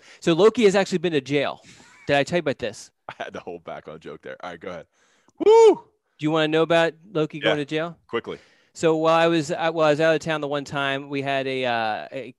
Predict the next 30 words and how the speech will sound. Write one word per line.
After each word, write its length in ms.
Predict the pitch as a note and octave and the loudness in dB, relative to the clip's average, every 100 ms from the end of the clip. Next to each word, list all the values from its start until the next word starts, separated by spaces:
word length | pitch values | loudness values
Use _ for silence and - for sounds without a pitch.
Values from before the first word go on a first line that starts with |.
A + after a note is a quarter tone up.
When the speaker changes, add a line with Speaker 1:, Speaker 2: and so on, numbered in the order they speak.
| - | -8
Speaker 1:
kid 220 | D#3+ C#3 | -6 -6
sleep 240 | - C#3 | -8 -6
over, 600 | C#3 C#3 B2+ C3 B2+ B2+ B2+ | -4 -4 -2 -2 -2 -4 -8
my 120 | B2 | -10
son's 240 | A2+ C#3 | -8 -10
friend 240 | B2+ C3+ B2 | -8 -10 -8
sleep 220 | C3+ C3 | -8 -4
over, 340 | C3 B2 B2+ - | -6 -6 -8 -8
and 200 | B2 B2 | -12 -6
Loki 300 | C#3+ C#3+ B2+ | -6 -6 -10
attacked 400 | - D3 D3 - | -10 -10 -10 -8
him. 320 | B2 A2 A2 _ _ _ _ | -10 -10 -14 _ _ _ _
And 120 | B2+ | -8
apparently 640 | A#2+ - - F#3 D#3 D3+ C#3 | -8 -6 -4 -2 -2 -4 -4
we 200 | C3+ C3+ | -4 -4
were, 300 | C3+ C3 B2+ | -2 -2 -4
like, 240 | B2 A#2+ | -6 -10
two 260 | - D#3+ D3+ | -8 -4 -2
weeks 340 | C#3 C3+ - | -2 -4 -6
behind 520 | - C3+ C3+ C#3 C#3 | -6 -6 -4 -6 -6
on 100 | C3+ | -6
his 160 | C3+ B2 | -8 -4
<laughs> 20 | |
rabies 380 | B2+ C#3 C#3+ B2+ | -2 -2 -2 -4
shots. 540 | - C#3+ A#2 B2 - - - - - | -2 -4 -4 -12 -20 -20 -20 -20 -14
So 400 | - D#3 F3 C#3+ | -6 -4 -2 -4
because 540 | D3+ - - B3 B3 | -6 -6 4 4 6
of 180 | A3 E3 | 2 4
that, 460 | D#3 C#3+ C#3+ - - - - _ - | 2 2 0 -6 -20 -20 -20 _ -2
um, 840 | E3 D#3 D3 C#3+ C3+ C3 B2 B2 | 2 4 4 2 2 -2 -4 -14